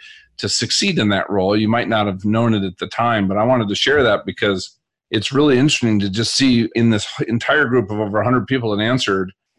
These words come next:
I think we had one answer in that group of somebody that said, "Man, I know where I'm going. I know what I'm doing. And I'm, like, all in." Everybody else, there was just, like, the confusion, almost a hopelessness, a fear of making a bad decision. And that, that actually really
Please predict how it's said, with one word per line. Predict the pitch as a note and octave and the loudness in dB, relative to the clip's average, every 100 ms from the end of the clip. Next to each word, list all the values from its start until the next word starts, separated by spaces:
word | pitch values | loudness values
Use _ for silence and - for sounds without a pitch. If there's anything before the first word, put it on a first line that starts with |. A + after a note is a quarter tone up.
| _ _ _ | _ _ _
I | G2 | -6
think | A2 B2+ - | -4 -4 0
we | A#2+ | 0
had | A2 G2+ | 2 0
one | G#2+ C3 C#3+ | 0 2 2
answer | A2 B2 B2+ A2+ | 0 0 0 0
in | G#2 | 0
that | G#2+ F2+ | 0 -2
group | E2+ A#2 - | -2 -4 -4
of | - | -4
somebody | A#2 A2+ G2+ | 0 0 -2
that | F#2+ | -4
said, | - G#2 | -2 -2
"Man, | G2+ A2 A2 | -2 -2 -2
I | G#2 B2 | -2 0
know | A#2+ G#2+ G#2+ A#2 B2 | 2 2 2 2 4
where | A#2 | 4
I'm | A2 G#2 | 2 0
going. | G#2+ G#2+ G#2 | 0 0 0
I | G2 | 0
know | G2 A2+ | 0 0
what | A2+ | 2
I'm | A2 G#2 | 2 0
doing. | G#2 G2+ G2+ G2 F#2+ _ _ - _ F2 | -2 -2 -2 -2 -6 _ _ -20 _ -6
And | G2 | -2
I'm, | G#2 | 0
like, | G2+ F#2+ - - | 2 0 0 0
all | G#2 G2+ G2+ | 2 2 0
in." | F#2+ F2+ | -2 -6
Everybody | G#2+ C3 G#2+ F#2+ | -2 0 0 2
else, | G#2 A2+ F#2+ | 4 4 2
there | G2 | -4
was | G2 F#2 | -6 -6
just, | - G2+ - - - _ _ _ _ - | -8 -8 -8 -12 -20 _ _ _ _ -10
like, | F#2 - | -10 -8
the | G2+ G2+ | -12 -10
confusion, | - A2+ G2 C#3 D#3 C3 C#3 B2+ A#2+ | -4 -4 -2 0 0 2 2 4 4
almost | - A#2 A2+ G2+ | 2 2 2 0
a | D#2+ | -4
hopelessness, | - C#3+ C#3+ C3 - B2+ B2 A2+ - - - - - _ _ - | -2 -2 0 -2 -2 -2 0 -2 -4 -8 -10 -18 -20 _ _ -8
a | |
fear | - - C#3 | -6 0 2
of | B2+ G#2+ | 2 2
making | A#2 A2 A2 | 0 0 0
a | G2+ | 0
bad | G2+ G#2 | 2 0
decision. | F#2 - A2+ G#2+ G2+ F#2+ | -2 -2 0 0 0 0
And | F#2 | 0
that, | G#2 G#2+ - | 0 -2 0
that | A2 | 0
actually | A2 A2+ - A2 | 2 0 0 -2
really | G2 G#2+ A#2 A#2 A2 G2 | 0 2 2 4 2 2